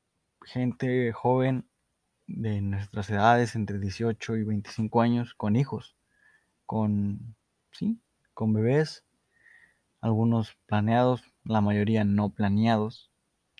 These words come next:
Y es, es, es, se me hace para mí algo extraño que, que los papás, ok,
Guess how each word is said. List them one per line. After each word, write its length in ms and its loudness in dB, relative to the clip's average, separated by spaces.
Y 460 2
es, 360 -2
es, 460 -10
es, 580 -4
se 160 4
me 100 8
hace 200 4
para 260 6
mí 280 4
algo 220 2
extraño 600 -2
que, 280 -4
que 180 0
los 220 0
papás, 640 6
ok, 240 -4